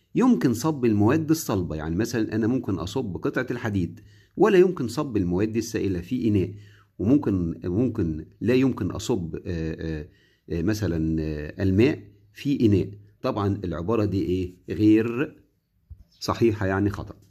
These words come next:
تلاتة، من أمثلة المواد الغازية الهواء، ويمكن ملاحظته عند هبوب الرياح التي تحرك الأجسام.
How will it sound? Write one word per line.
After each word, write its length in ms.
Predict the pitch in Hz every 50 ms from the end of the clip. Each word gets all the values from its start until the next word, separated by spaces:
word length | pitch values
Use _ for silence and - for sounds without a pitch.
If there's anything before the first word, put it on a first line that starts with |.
| _ _ _ _ _ _ -
تلاتة، 360 | - 143 127 98 - 78 80
من 280 | 123 185 226 214 - 143
أمثلة 400 | 135 123 107 - - 151 - -
المواد 520 | 120 110 98 95 98 107 123 160 160 160 165
الغازية 720 | 156 151 147 143 131 107 117 110 92 82 78 73 - - _ _ _ _ _ _ _ _ _ -
الهواء، 440 | 127 139 127 123 113 104 92 - - - - - - - _ _ -
ويمكن 460 | 107 127 180 233 - - 151 127 113
ملاحظته 520 | 107 104 123 127 123 110 104 104 - 101 90
عند 220 | 101 104 104 104
هبوب 320 | 95 98 98 139 190 175
الرياح 480 | 175 131 113 117 123 143 175 190 180 - -
التي 360 | 104 104 110 104 104 107 101
تحرك 520 | 104 107 101 101 151 160 156 143 - -
الأجسام. 580 | 151 139 131 - 120 - - - 95 80 76 69